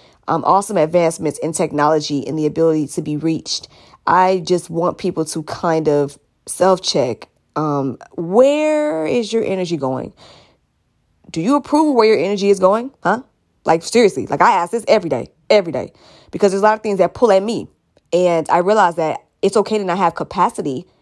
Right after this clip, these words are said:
to not be able to, uh, or not have capacity to feel like you have to be there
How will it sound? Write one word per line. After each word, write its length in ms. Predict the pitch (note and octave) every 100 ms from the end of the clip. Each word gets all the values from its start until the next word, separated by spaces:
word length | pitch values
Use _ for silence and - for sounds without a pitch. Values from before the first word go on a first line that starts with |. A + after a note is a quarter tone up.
| _ _ -
to 120 | G#3+
not 240 | F#3 E3+
be 160 | G3+ F3+
able 240 | D#3+ F3
to, 320 | F3 - D#3+
uh, 160 | - D3+
or 100 | D#3+
not 140 | G3
have 140 | G#3 F3
capacity 440 | F#3 F#3+ F3 E3+
to 220 | - G#3+
feel 240 | F3+ A#3 G#3
like 180 | F#3 -
you 120 | F3+
have 240 | F#3 F#3
to 100 | -
be 240 | E3 F#3+ F#3
there 380 | F3 D#3+ D#3